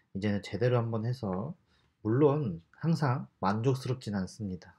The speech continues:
동영상 올리고 뭐 하고 제 강의하는 거 제가 살짝 들어봐도 만족스럽지 않지만, 어, 항상 느끼는 거지만 만족이란 있을 수가 없어요. 포트폴리오도 마찬가지고요. 포트폴리오도 대부분의 사람들이 "나는 포트폴리오를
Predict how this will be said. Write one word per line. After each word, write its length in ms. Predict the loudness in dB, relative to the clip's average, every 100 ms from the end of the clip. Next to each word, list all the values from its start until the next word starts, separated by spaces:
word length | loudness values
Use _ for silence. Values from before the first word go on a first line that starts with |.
| _
동영상 400 | -4 0 0 0
올리고 380 | 0 -2 -2 -2
뭐 180 | -2
하고 480 | -2 -2 -2 -2 -4 _ -20 -20 -12
제 120 | -8
강의하는 520 | -4 -2 0 0 0
거 80 | -2
제가 180 | -2 -4
살짝 240 | -2 -4
들어봐도 480 | -2 -2 0 0 0
만족스럽지 640 | 0 0 0 0 -4 -2
않지만, 500 | -4 -6 -6 -2 -2 -4 _ -20 -20 -20 -20 _ _ _ _ -18
어, 260 | -16 -14
항상 300 | -4 0 2
느끼는 360 | 2 0 -2 0
거지만 480 | -2 -2 -4 -2 -2
만족이란 560 | 0 2 2 2 2 -2
있을 180 | -10
수가 260 | -16 -12 -10
없어요. 420 | -10 _ -10 -10 -14 _ _ _
포트폴리오도 560 | -6 -2 2 4 4 4
마찬가지고요. 840 | 0 0 -4 -2 -2 -2 -2 -2 -4
포트폴리오도 800 | -4 0 2 4 2 0 -4 -6 _ _ _ _ 0
대부분의 320 | 2 4 4
사람들이 720 | 4 2 0 0 0 0 -2 _ -20 -20 -20 _
"나는 320 | -6 -2 -2
포트폴리오를 1040 | -2 -2 -2 0 2 4 2 2 2 2